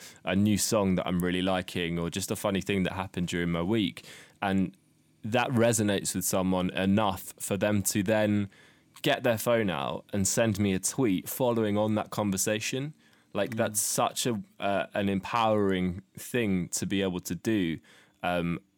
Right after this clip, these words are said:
Speaker 1: and I, I've, I've noticed that a lot more since I've started to take my listeners more seriously. And I think there's something to be said for the future of anyone in the creative industry who's looking to build a platform. It's like,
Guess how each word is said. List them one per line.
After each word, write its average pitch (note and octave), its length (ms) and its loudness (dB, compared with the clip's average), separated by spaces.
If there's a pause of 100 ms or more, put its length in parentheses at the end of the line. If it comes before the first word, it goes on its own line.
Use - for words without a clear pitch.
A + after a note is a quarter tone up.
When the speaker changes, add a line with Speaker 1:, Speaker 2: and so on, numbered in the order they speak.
Speaker 1:
and G2 180 -2 (220)
I, G2+ 140 -2 (180)
I've, G2+ 300 -2
I've G2+ 140 0
noticed A2 360 0
that - 120 0
a G2 40 0
lot G2 220 0
more G#2 260 0
since G#2+ 320 -2
I've G2 120 -4
started G2 380 -2
to F#2+ 360 -2 (300)
take B2 220 0
my G#2 140 0
listeners G2+ 480 0
more F#2+ 140 -2
seriously. C#3+ 720 0 (400)
And G#2+ 120 0
I G2+ 40 0
think B2 200 -2
there's G#2 120 0
something A2+ 340 -2
to F#2 100 -4
be G2 80 -2
said B2 260 0
for - 120 -10
the F#2+ 80 -2
future G#2+ 520 0
of F#2 100 0
anyone A2+ 400 2
in F#2 80 2
the F2+ 80 0
creative G2 440 -2
industry F#2+ 440 -2
who's F#2 200 -4
looking G2 260 -4
to F2+ 100 -6
build G2+ 220 0
a F2+ 60 -4
platform. G2+ 560 -2
It's - 180 -4
like, G2+ 300 -2